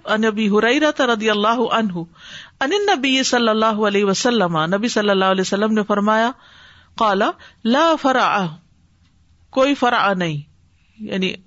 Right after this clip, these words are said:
اونٹنی کا بچہ نہیں ذبح کیا جائے گا، ولا عتیرہ، اور نہ عتیرہ ہے، والفرع اول النتاج، فرع جو ہے پہلے بچے کی پیدائش کا نام ہے، یعنی اونٹنی کے۔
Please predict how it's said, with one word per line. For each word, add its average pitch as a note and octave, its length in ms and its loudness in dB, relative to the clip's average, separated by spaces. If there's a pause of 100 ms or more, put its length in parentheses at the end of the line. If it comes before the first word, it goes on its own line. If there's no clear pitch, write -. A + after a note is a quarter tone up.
(180)
اونٹنی A3 260 2
کا B3 80 2
بچہ A3 260 0
نہیں B3+ 160 0
ذبح G3 220 2
کیا E3+ 220 0
جائے D#3 300 0
گا، B3+ 100 -4 (460)
ولا B3 320 2
عتیرہ، C#4 440 2 (120)
اور A#3 240 2
نہ B3+ 180 0
عتیرہ A3 480 0
ہے، D3+ 120 -2 (1040)
والفرع E4 560 2 (300)
اول A#3+ 420 0
النتاج، A#3+ 680 0 (1120)
فرع E4 380 0
جو D#4+ 160 4
ہے F4+ 120 4 (220)
پہلے D#4+ 400 2
بچے D4 300 0
کی D4+ 120 0
پیدائش G#3+ 420 0
کا G#3 100 0
نام F3 280 0
ہے، E3 80 0
یعنی E3+ 120 -2
اونٹنی G3+ 380 0
کے۔ D3+ 160 -4